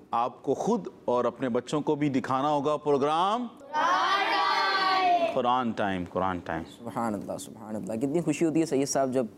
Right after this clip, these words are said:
Speaker 2: کسی اور ملک سے، کسی اور شہر سے پیغام آتا ہے، جیسے آپ نے عمان کا بتایا، پھر مدینہ شریف سے ایک پیغام آیا تھا بچوں کا
Speaker 1: جی، جی۔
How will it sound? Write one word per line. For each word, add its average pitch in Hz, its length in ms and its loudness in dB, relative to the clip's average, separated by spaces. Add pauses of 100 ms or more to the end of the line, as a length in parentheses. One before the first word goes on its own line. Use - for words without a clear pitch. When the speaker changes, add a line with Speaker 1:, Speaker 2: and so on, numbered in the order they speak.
Speaker 2:
کسی 131 300 0
اور 135 220 2
ملک 135 320 -2
سے، 127 180 0
کسی 123 260 0
اور 127 140 2
شہر 123 260 -2
سے 127 120 -2
پیغام 120 360 0
آتا 117 200 0
ہے، 120 100 4
جیسے 117 240 0
آپ 117 120 2
نے 127 60 0
عمان 120 320 2
کا 135 60 2
بتایا، 117 340 2
پھر 120 140 0
مدینہ 127 280 2
شریف 139 260 2
سے 143 100 -2
ایک 131 100 -2
پیغام 127 320 2
آیا 123 140 2
تھا 123 100 0
بچوں 120 300 0
کا 117 100 0
Speaker 1:
جی، 131 220 2
جی۔ 101 160 -2